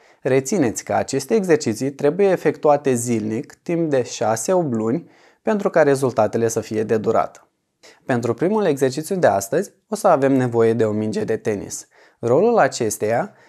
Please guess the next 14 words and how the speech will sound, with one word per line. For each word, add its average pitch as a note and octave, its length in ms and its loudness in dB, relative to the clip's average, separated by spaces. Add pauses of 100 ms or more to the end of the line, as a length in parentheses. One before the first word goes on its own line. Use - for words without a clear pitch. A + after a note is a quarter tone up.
(120)
este E3 340 -2
de D#3 120 0
a D#3 120 4
efectua C3+ 480 2
o C#3 180 4
presiune C#3 880 0
pe D3 120 -2
punctul F3 400 -2
trigger D3+ 360 2
activ B2 460 0
din F3+ 260 0
mușchiul C3 320 -2
pătrat A2+ 440 -2
lombar. G#2+ 580 -4